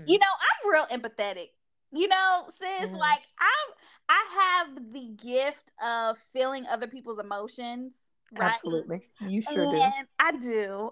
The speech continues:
Speaker 1: I do. And I could just feel them security guards on him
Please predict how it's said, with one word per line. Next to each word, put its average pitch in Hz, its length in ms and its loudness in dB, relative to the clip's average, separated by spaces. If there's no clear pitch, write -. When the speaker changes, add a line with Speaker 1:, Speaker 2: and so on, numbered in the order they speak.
Speaker 1:
I 320 140 4
do. 214 440 0
And 277 680 0
I 370 160 6
could 339 220 0
just 302 300 -6
feel 220 800 -2
them 254 300 2
security 233 520 -2
guards 196 320 2
on 208 280 -6
him 214 280 -14